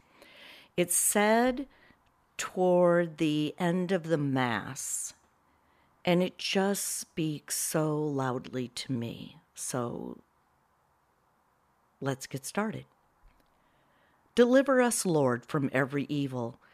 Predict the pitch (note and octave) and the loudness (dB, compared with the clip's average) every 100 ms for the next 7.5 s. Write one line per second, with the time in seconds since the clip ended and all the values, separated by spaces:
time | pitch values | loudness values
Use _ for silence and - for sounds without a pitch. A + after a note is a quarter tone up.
0 | _ - F3 E3 E3+ F#3+ G#3 - F#3 - | _ 0 0 2 2 2 2 0 -2 -4
1 | C#3 C3+ C3 D3 D#3+ F3 F3+ - D3 - | -4 -4 -4 -2 0 0 -2 -6 -6 -4
2 | - - G3+ G#3 - F#3 E3 D#3+ D3+ C#3+ | -6 -6 -4 -2 -2 -2 0 0 0 -2
3 | C3+ B2 B2 C3 _ _ _ - - - | -4 -4 -8 -16 _ _ _ -20 -20 -20
4 | _ A3 A3+ A3+ A3 G#3 F3+ G3 G3+ - | _ 4 6 6 6 2 2 4 4 2
5 | - C3 G#2 - _ _ _ _ _ - | -2 -4 -8 -14 _ _ _ _ _ -6
6 | D#3 A#2 A2+ - D3+ D3+ D3 D#3 C#3+ C#3 | -2 0 -2 -4 -2 -2 -2 -2 0 0
7 | - - D3+ D#3+ F#3 | 0 2 2 2 -2